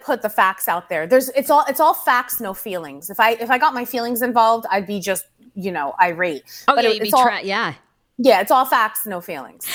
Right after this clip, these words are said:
Speaker 2: Kathy,
Speaker 1: Well, some feelings,
Speaker 2: but this
Speaker 1: but,
Speaker 2: is,
Speaker 1: yeah.
Speaker 2: this is big about the pregnancy revelation. What happened to the baby? Did she have an abortion? Did she lose the baby? Wh-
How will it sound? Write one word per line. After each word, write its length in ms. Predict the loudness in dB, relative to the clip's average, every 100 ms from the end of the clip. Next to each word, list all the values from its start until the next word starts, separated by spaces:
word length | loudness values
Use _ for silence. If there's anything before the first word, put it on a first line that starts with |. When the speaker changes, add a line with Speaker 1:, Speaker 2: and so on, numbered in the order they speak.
| -10
Speaker 2:
Kathy, 220 | -4 0 2
Speaker 1:
Well, 280 | 2 0 -4
some 260 | 0 0
feelings, 420 | 0 -8 -8 -10 -8
Speaker 2:
but 180 | -2 0
this 260 | 2 0
Speaker 1:
but, 100 | 2
Speaker 2:
is, 160 | 0 0
Speaker 1:
yeah. 80 | 0
Speaker 2:
this 240 | 0 0 0
is 180 | 0 0
big 300 | 2 2 0
about 320 | 0 2 0
the 80 | -2
pregnancy 640 | -6 -4 -2 -2 -2 -2 -4
revelation. 760 | 0 -2 0 0 0 -2 -8 -4
What 320 | 2 4 2
happened 400 | 0 0 2 0
to 100 | 2
the 100 | 2
baby? 400 | 2 2 0 -2
Did 200 | 0 0
she 140 | 2
have 160 | 2 2
an 80 | 0
abortion? 460 | 2 2 2 0
Did 140 | 0 0
she 160 | -4
lose 320 | 0 2 2 2
the 80 |
baby? 520 | 2 2 2 0 0 -2
Wh- 160 | -2 -4